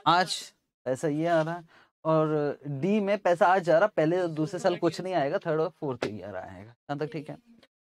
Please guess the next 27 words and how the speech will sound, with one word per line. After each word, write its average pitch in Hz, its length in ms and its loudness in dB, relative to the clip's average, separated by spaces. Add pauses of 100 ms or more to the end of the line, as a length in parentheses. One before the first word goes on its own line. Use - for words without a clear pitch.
(400)
सबसे 202 180 2
पहले 202 200 4
क्या 196 140 2
निकालना 190 300 0
है? 202 60 -6
पेबैक 180 360 2
पीरियड। 208 340 0 (1000)
ये 165 60 0
बच्चों 160 260 0
वाला 180 160 4
काम 175 200 2
हो 185 100 -2
गया। 180 180 -8 (800)
पहले 165 240 6
वाले 180 220 4
का 185 100 2
दिख 180 160 0
रहा 190 100 4
है - 140 -2
छः, 214 500 4
दो, 156 480 0
आठ 190 460 4
और 160 140 2
दो, 196 460 0
दस, 165 420 2 (360)
तीन 196 200 2
साल। 202 280 2